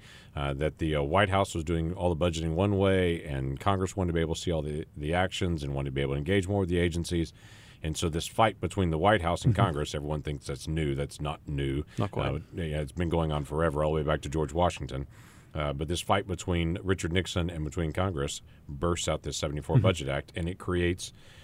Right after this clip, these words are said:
Speaker 1: three different processes, basically. You've got a budget where the president has to create a budget, which is never become law. Not
Speaker 2: Right.
Speaker 1: one time since nineteen seventy-four,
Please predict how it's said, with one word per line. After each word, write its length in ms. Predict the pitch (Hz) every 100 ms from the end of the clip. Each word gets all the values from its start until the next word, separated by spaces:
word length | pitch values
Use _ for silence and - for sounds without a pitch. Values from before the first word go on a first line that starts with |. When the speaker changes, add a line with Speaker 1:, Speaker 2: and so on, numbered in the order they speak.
| - -
Speaker 1:
three 260 | - 113 123
different 440 | 104 110 - 87
processes, 560 | - 87 - 71 - -
basically. 400 | 71 67 - 64
You've 120 | 73
got 140 | 82
a 60 | 71
budget 500 | 65 95 98 110 -
where 140 | 82
the 80 | 71
president 400 | 69 92 87 92
has 120 | 85 -
to 60 |
create 240 | - 90 78
a 40 |
budget, 340 | 71 71 92 -
which 220 | 76 -
is 240 | 76 - - - - - -
never 500 | 78 85 92 85 82
become 400 | - 82 80 71
law. 320 | 67 65 92 -
Not 140 | 90
Speaker 2:
Right. 120 | -
Speaker 1:
one 260 | 82 90 98
time 280 | 85 78 78
since 220 | 78 80
nineteen 320 | 82 78 80
seventy-four, 480 | 73 80 78 82 82